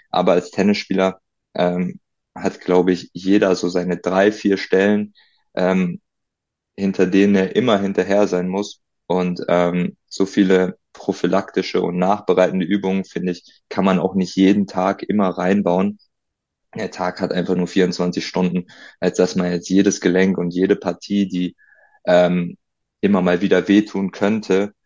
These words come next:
ähm, zu hundert Prozent irgendwie, ähm, ja, immer perfekt umsorgt. Deswegen muss man eine gute Mischung finden und da ein bisschen rotieren mit den Übungen. Aber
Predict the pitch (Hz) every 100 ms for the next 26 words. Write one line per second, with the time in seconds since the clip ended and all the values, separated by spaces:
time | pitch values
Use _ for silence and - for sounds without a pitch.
0 | _ - 90 87 87 90 _ _ - 90
1 | 92 107 98 87 - 90 - 90 90 -
2 | _ _ - 87 90 87 90 90 87 87
3 | 87 85 - _ _ _ 104 90 90 87
4 | - 90 95 90 - 87 87 90 - -
5 | - 92 90 90 95 87 87 98 - 92
6 | 95 95 - 95 90 92 85 90 90 90
7 | - 92 90 - 107 101 95 - 90 90
8 | 101 107 104 95 85 85 85